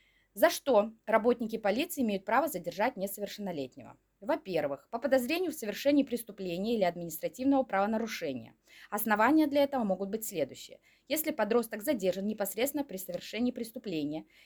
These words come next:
если на него указывают очевидцы происшествия или пострадавшие, если при нем или на его вещах есть следы, указывающие на его причастность к преступлению,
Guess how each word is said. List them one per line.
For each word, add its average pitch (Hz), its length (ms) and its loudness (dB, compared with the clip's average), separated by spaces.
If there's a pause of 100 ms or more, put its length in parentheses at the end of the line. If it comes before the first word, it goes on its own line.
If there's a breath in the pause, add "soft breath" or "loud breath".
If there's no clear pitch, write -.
если 294 240 -2
на 254 80 6
него 233 260 4
указывают 233 480 0
очевидцы 190 600 -8
происшествия 196 920 -2
или 240 180 0
пострадавшие, 247 840 -4 (320 soft breath)
если 311 300 -2
при 302 180 2
нем 220 420 4 (120 soft breath)
или 226 180 0
на 233 80 2
его 247 220 6
вещах 220 520 0
есть 226 240 0
следы, 196 460 -4
указывающие 254 640 -2
на 233 60 -2
его 185 140 -2
причастность 220 580 -6
к - 60 -20
преступлению, 196 760 -6